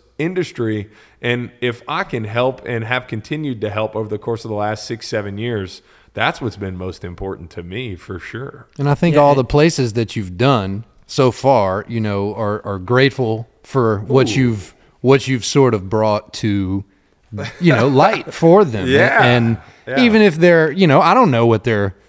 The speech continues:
Speaker 2: what their sales are doing after you leave their,
Speaker 1: Oh, bro.
Speaker 2: their space,
Speaker 1: <laughs>
Speaker 2: but, I mean, it, it helps somewhat. Uh,
Speaker 3: And,
Speaker 2: you,
Speaker 3: and we
Speaker 2: you were
Speaker 3: find a
Speaker 2: saying
Speaker 3: lot
Speaker 2: that.
Speaker 3: of, a lot of small business and working with the chamber don't do marketing. They don't know what it's about, and,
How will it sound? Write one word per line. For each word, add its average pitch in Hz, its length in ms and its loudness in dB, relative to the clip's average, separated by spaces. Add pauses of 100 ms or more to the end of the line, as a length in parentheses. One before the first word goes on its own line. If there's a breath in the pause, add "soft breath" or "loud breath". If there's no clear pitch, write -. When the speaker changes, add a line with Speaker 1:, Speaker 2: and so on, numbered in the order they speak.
(100)
Speaker 2:
what 143 160 2
their 120 160 2
sales 120 500 4
are 113 80 -2
doing 123 320 6
after 117 220 0
you 113 220 -4
leave 113 360 0
their, 110 280 0
Speaker 1:
Oh, 98 200 -8 (220)
bro. 120 140 0
Speaker 2:
their 143 240 4
space, 151 640 2
Speaker 1:
<laughs> 151 80 -4
Speaker 2:
but, 147 400 0
I 139 140 2
mean, 151 220 2
it, 139 220 0
it 127 140 2
helps 123 380 -2
somewhat. 151 600 -2
Uh, 123 140 -14 (100)
Speaker 3:
And, 147 160 -4
Speaker 2:
you, 196 80 2
Speaker 3:
and 165 100 -2
we 185 100 2
Speaker 2:
you 226 80 6
were 262 100 4
Speaker 3:
find 202 80 0
a 180 40 2
Speaker 2:
saying 143 120 4
Speaker 3:
lot 240 140 4
Speaker 2:
that. 202 240 0
Speaker 3:
of, 175 100 -4
a - 20 -4
lot 180 200 -4
of - 80 -8
small 151 280 -6
business 151 320 -10
and 131 160 -10
working 127 280 -4
with 117 100 -8
the 104 100 -12
chamber 170 640 -8 (720 soft breath)
don't 151 360 -4
do 208 160 -2
marketing. 127 720 -6
They 127 120 -6
don't 139 220 -6
know 147 220 -4
what 175 180 -6
it's 120 160 -12
about, 95 560 -12
and, 127 180 -12